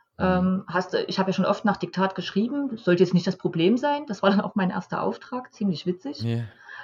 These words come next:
Speaker 2: <laughs> Ähm, ja, und letzten Endes hab ich mich auch zu den Anfangszeiten noch schwer damit getan, mein tatsächliches Wissen rauszuhauen und zu sagen, "Ja, ich kann Buchhaltung,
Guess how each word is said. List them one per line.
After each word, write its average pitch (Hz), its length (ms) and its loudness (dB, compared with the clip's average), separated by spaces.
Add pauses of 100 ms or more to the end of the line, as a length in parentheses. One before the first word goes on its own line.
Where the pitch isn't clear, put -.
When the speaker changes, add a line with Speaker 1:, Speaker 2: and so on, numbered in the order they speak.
(140)
Speaker 2:
<laughs> 240 100 8 (960)
Ähm, 196 720 6 (960)
ja, 175 400 6
und 160 140 0
letzten - 260 2
Endes 220 440 2 (320)
hab - 180 2
ich 226 140 -2
mich 214 300 0 (280)
auch 175 220 4 (160)
zu 196 120 2
den 180 120 4
Anfangszeiten 240 640 2
noch 190 100 4
schwer - 200 0
damit 202 200 2
getan, 202 320 2
mein 170 160 4
tatsächliches 180 640 0
Wissen 208 300 6
rauszuhauen 147 920 2
und 151 120 0
zu 151 80 -8
sagen, 156 480 2
"Ja, 151 640 4 (420)
ich - 300 -6
kann 226 420 4
Buchhaltung, 147 760 0